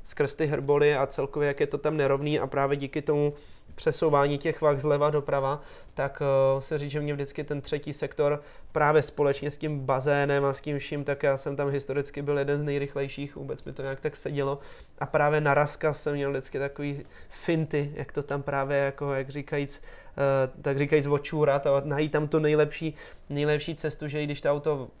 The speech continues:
úplně ideálně nikdy nefunguje v Monaku, a největší problém právě v těchto těch posledních dvou zatáčkách je především ten předek a vlastně to dostat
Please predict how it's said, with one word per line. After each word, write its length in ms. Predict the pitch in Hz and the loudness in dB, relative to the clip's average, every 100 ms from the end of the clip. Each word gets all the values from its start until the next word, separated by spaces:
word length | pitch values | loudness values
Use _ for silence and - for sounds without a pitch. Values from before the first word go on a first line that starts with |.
| - - | -20 -10
úplně 420 | 156 - 151 151 | -8 -2 -2 -2
ideálně 460 | 147 143 139 147 143 | 0 2 4 2 0
nikdy 400 | 143 139 131 127 | 0 0 0 0
nefunguje 540 | 123 135 127 123 127 | -2 -4 -6 -2 -2
v 40 | |
Monaku, 480 | 131 131 127 151 147 - - - - | -2 -4 -6 -6 -8 -8 -18 -18 -12
a 80 | 143 | -6
největší 400 | 143 143 143 147 | -2 -2 -2 -6
problém 400 | 143 143 139 139 | -2 -2 0 0
právě 280 | 135 135 139 | 0 0 0
v 60 | 135 | -2
těchto 200 | 139 135 | -4 -4
těch 160 | 143 | -6
posledních 500 | - 139 135 135 139 | -8 -10 -6 -4 -4
dvou 160 | 135 143 | -4 -4
zatáčkách 680 | 139 139 131 - 147 139 147 | -2 -2 -2 -2 -2 -2 0
je 160 | 143 139 - - - | -2 -2 -10 -16 -12
především 480 | - 151 147 - 151 | 0 2 2 0 -2
ten 200 | 160 156 | 2 0
předek 400 | - 151 143 147 | 0 0 0 2
a 40 | 143 | 2
vlastně 280 | 139 - | 2 -2
to 140 | 139 147 | -2 2
dostat 420 | 147 147 - 147 | 2 2 0 -2